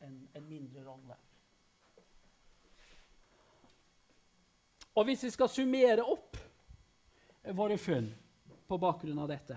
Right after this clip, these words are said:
altså igjen, ikke tolk for mye i det.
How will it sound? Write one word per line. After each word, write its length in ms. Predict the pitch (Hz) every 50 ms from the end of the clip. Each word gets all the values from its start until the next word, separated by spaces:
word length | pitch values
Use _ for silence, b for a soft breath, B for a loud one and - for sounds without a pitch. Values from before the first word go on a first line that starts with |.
| 123 - -
altså 240 | 160 147 - 139 - - -
igjen, 380 | 185 185 190 208 285 339 254 - -
ikke 380 | - - - - 220 208 214 208 - -
tolk 320 | - 202 196 185 180 -
for 140 | - 180 170
mye 260 | 170 170 156 143 143
i 140 | 147 139 135
det. 160 | 147 190 254